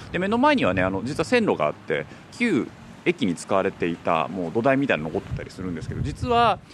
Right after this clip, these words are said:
えー、新しく五月の末から運行が再開する、その新しい駅舎はここじゃなくてですね、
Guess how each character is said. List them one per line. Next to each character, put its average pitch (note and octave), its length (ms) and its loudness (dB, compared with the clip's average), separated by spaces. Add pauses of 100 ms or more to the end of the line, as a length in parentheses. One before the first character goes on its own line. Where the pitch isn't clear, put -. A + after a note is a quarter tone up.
(340)
え A#2 520 2
ー、 - 140 -6
新 A#3+ 160 2
し - 80 -14
く B2+ 160 -2
五 F3+ 140 2
月 A#3 220 2
の A#2+ 220 2
末 - 120 -18
か C3 60 4
ら F2+ 360 6
運 B2 200 -2
行 B2+ 180 0
が B2 80 2
再 B2 240 0
開 A#2 240 2
す B2 140 -6
る、 A2 220 0
そ - 100 -10
の G#2 100 0
新 G#3+ 300 2
し F#3+ 340 0
い F#2+ 40 2
駅 F2+ 220 0
舎 F#2 200 0
は E2+ 100 2
こ - 160 -12
こ A#3+ 160 2
じ A3+ 80 4
ゃ E3 60 6
な G#2 260 2
く - 100 -14
て - 120 -2
で - 100 -14
す - 80 -18
ね、 - 80 -16